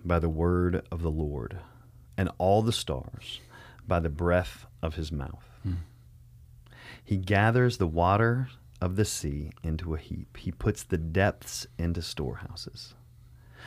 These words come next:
Speaker 1: Let the whole earth fear the Lord. Let all the inhabitants of the world stand in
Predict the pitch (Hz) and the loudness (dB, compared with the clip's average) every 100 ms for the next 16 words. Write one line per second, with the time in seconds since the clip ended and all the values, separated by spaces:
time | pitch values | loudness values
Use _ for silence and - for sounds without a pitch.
0 | - - 104 - - - 139 143 147 135 | -12 0 0 0 -4 2 6 8 6 4
1 | - 120 107 - - - 104 104 95 92 | 4 4 4 0 -4 4 6 6 4 2
2 | 92 90 82 85 - - 90 - - 98 | 2 2 0 -2 -10 -8 -6 -4 -2 2
3 | 107 107 101 92 - 95 92 92 87 82 | 2 2 2 0 -2 -4 -4 -4 -4 -4
4 | - 87 82 80 80 82 80 78 76 - | -6 -6 -4 -2 0 0 0 -2 -4 -10
5 | - 85 87 87 82 82 80 | -4 0 2 0 0 -2 -6